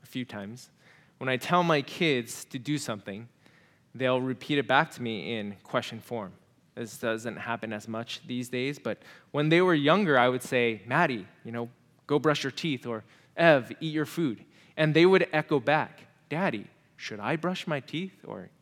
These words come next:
"Daddy, should I eat my food?" And it's like, "Come on, use your brain, right? Like, that's exactly what I just said."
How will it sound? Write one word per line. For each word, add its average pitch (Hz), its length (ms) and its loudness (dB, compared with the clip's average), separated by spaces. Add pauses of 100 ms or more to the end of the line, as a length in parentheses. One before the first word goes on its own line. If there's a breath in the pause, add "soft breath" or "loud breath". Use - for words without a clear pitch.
(120)
"Daddy, 135 540 -4
should 110 240 -10
I 113 220 -2 (100)
eat 175 160 -4
my 123 140 -4
food?" 180 380 -6 (580 soft breath)
And 131 140 -4
it's 127 120 -8
like, 117 380 -2
"Come - 180 -10
on, 202 280 -6 (340)
use 339 300 -2
your 415 80 6
brain, 226 400 8
right? 196 240 6
Like, 196 240 2 (180 loud breath)
that's 233 160 6
exactly 220 560 8
what 240 160 8
I 220 80 10
just 214 220 4
said." 285 360 4